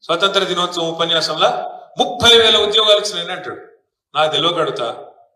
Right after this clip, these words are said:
ఉద్యోగం ఇవ్వాలంటే ఏం చేయాలి? మొదలు నోటిఫికేషన్ ఇవ్వాలి, అటెనక పరీక్ష పెట్టాలి, పరీక్ష పాస్ అయినాక మళ్ళీ అవసరమైతే ఇంటర్వ్యూ పెట్టాలి. ఈ మూడు అయినాకనే కదా ఉద్యోగం ఇచ్చేది.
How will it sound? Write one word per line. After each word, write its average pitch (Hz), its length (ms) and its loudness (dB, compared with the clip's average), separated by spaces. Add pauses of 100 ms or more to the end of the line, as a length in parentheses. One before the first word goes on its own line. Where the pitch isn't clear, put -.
(460)
ఉద్యోగం 240 380 4
ఇవ్వాలంటే 220 380 2
ఏం 202 100 -4
చేయాలి? 208 320 2 (960)
మొదలు 202 400 6
నోటిఫికేషన్ 170 480 -2
ఇవ్వాలి, 113 280 -10 (1000)
అటెనక 190 300 0
పరీక్ష 165 380 0
పెట్టాలి, 156 440 -2 (800)
పరీక్ష 196 260 2
పాస్ - 320 2
అయినాక 196 300 -2 (580)
మళ్ళీ 190 160 6
అవసరమైతే 202 380 2
ఇంటర్వ్యూ 180 340 -2
పెట్టాలి. 160 340 0 (600)
ఈ 143 60 -20
మూడు 196 300 -2
అయినాకనే 220 420 2
కదా - 380 -4 (400)
ఉద్యోగం 202 280 4
ఇచ్చేది. 214 460 -4